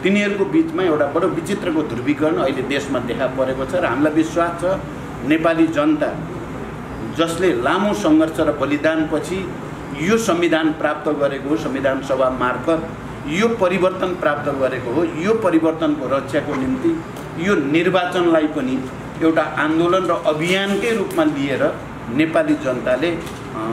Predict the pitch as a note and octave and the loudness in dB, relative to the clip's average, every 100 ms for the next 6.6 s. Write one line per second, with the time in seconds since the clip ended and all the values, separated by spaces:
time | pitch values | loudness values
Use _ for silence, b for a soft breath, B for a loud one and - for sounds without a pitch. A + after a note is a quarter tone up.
0 | A#2 A#2+ A2 G#2+ - D#3 F3 C#3 A#2 - | -4 -6 -6 -8 -6 2 2 2 -2 -10
1 | - - - - C#3 F3+ D#3+ F3+ E3 D3+ | -12 -12 -12 -4 0 2 2 2 4 2
2 | D3 D#3+ F3+ - - - - D#4+ - F#4 | 2 0 -2 -10 -12 -12 -2 2 2 2
3 | F4+ - F#3+ D#3 E3+ - D#3+ D#3 C#3+ C3 | 0 0 2 4 2 2 2 2 2 2
4 | E3+ - D#3 E3 G#3+ F#3+ E3 F3+ E3+ D#3 | -2 0 2 2 0 0 0 2 2 4
5 | D3 D3 E3+ - - - - G3 F3 G3 | 4 2 0 -4 -10 -4 0 0 2 2
6 | E3+ E3+ E3 - D3 - | 2 2 0 0 0 -2